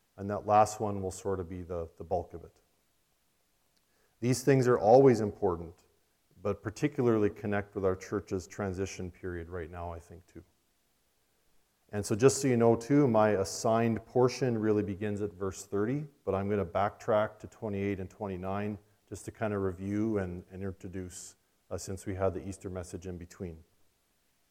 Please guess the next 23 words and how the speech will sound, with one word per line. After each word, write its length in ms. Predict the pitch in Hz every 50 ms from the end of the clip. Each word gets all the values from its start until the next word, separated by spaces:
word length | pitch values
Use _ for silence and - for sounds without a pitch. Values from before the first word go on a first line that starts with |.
| _ _ _ _ _ _ _ _ _ _ -
So 140 | - 131
verse 260 | 113 101 123 135 135 -
twenty-eight 500 | - - 143 131 123 117 117 120 117 110
of 120 | 98 101
Nehemiah 440 | 107 104 104 101 101 98 98 95 95
ten 420 | 95 - - 98 92 90 87 90 - _ _ _ _ _ _ _ -
says, 480 | - - 95 87 85 85 - - - _ _ _ _ _ _ _ _ _ -
"The 80 | 110
rest 320 | 101 113 135 135 135 - -
of 100 | 139 131
the 60 | 143
people, 580 | 143 - 117 107 101 - 101 95 95 95 - _ _ -
the 60 | 104
priests, 680 | - - - - 139 135 131 - - - - - - - -
the 60 | - 92
Levites, 520 | 95 107 110 104 110 107 107 104 107 -
the 120 | - 110
gatekeepers, 840 | 87 101 107 107 - - - 123 110 - - 117 107 110 107 101 -
the 80 | - 110
singers, 640 | - - - 135 127 127 123 123 120 120 117 120 120
the 120 | - 98
temple 360 | - - - 113 107 - 123
servants, 680 | 110 - - 117 104 98 95 98 95 95 - - -